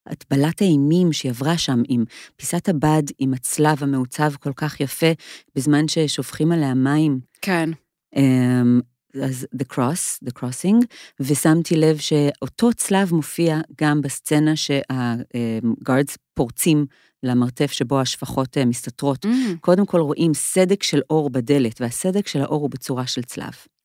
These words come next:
Speaker 2: וואו, שמתי לב.
Speaker 1: ו-
Speaker 2: נחזור לזה, זה מדהי-, זה מדהים.
Speaker 1: ו-, אה,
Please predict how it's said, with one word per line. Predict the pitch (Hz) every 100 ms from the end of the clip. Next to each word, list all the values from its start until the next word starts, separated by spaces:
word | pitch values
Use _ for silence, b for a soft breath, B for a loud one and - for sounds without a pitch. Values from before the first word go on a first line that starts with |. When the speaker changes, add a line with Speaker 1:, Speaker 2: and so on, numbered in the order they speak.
| _
Speaker 2:
וואו, | B B B B -
שמתי | - - - 185 185
לב. | 202 208 _ _ 170
Speaker 1:
ו- |
Speaker 2:
נחזור | 143 185 208
לזה, | 277 277 214
זה | 170
מדהי-, | 170 156 156 180
זה | -
מדהים. | 156 139 180 302 156 _ -
Speaker 1:
ו-, | 139 135 175 175 165 165 165 165 - _ - -
אה, | 151 139